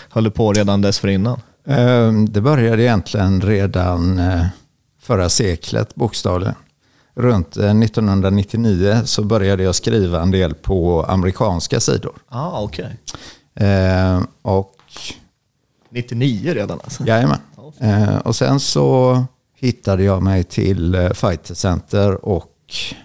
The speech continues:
Speaker 2: tidningen Fighter Magazine runt, eh, tjugohundratvå. Så det är tjugo år som man kan säga jag har hållit på med hela,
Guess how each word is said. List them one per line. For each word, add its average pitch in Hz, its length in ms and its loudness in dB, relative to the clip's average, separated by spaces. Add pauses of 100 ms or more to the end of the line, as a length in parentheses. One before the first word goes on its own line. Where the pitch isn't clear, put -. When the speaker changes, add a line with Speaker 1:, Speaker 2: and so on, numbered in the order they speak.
(340)
Speaker 2:
tidningen 92 520 0
Fighter 87 400 -4
Magazine 92 560 -2 (260)
runt, 85 640 -4
eh, - 300 -2
tjugohundratvå. 87 880 -2 (260)
Så - 260 -6
det 95 320 0
är 95 40 0
tjugo 95 420 -2
år 92 200 0
som 95 400 -2 (520)
man 98 100 -4
kan 95 140 0
säga 92 220 0
jag 92 100 2
har 90 80 0
hållit 90 280 -4
på 101 240 -2
med 87 260 0 (100)
hela, 90 360 -2